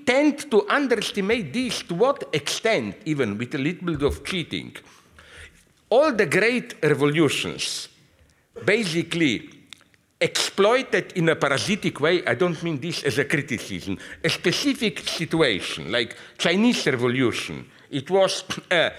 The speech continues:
it's wonderful irony, friends told me. Chinese Revolution, even towards the end,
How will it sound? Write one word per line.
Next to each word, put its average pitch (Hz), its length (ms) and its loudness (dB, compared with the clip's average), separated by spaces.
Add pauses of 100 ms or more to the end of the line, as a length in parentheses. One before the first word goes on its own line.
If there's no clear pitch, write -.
(280)
it's - 280 -6
wonderful 123 600 -2
irony, 82 580 -8 (120)
friends 110 380 -6
told 87 320 -2
me. 71 140 -8 (460)
Chinese 202 500 0
Revolution, 165 880 -2 (800)
even 269 340 0
towards 190 500 0
the 139 200 -6
end, 107 380 -2